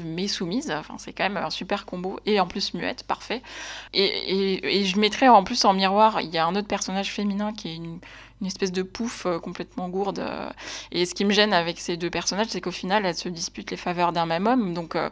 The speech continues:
je pense que c'est très valorisant, peut-être pour un homme, de se dire que non seulement la femme est un objet et qu'en plus elle peut le, elle peut le désirer, euh, ou se battre pour lui. Euh,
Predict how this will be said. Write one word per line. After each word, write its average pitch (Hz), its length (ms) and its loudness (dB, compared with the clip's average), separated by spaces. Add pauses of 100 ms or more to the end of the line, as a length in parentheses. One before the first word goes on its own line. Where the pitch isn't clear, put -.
(360)
je - 80 -8
pense 196 160 4
que 190 160 6
c'est 180 200 2
très 180 180 -2
valorisant, 180 560 4
peut-être 175 440 -4
pour 175 200 -2
un 175 80 4
homme, 185 120 0
de 170 60 -2
se 156 100 0
dire - 160 -4
que - 80 -6
non 165 140 -4
seulement 175 280 -2
la 170 100 2
femme 180 340 -2 (120)
est - 180 -4
un 160 160 -2
objet 165 420 -2
et 165 60 -4
qu'en 156 160 -6
plus - 260 -8
elle 175 120 -4
peut 180 220 -8
le, 170 80 -8 (880)
elle 196 80 4
peut 175 120 0
le 165 60 2
désirer, 165 440 2 (480)
euh, 151 280 2 (280)
ou 175 60 -12
se - 160 -4
battre - 180 -6
pour 156 180 -10
lui. 208 180 -6 (440)
Euh, 165 200 4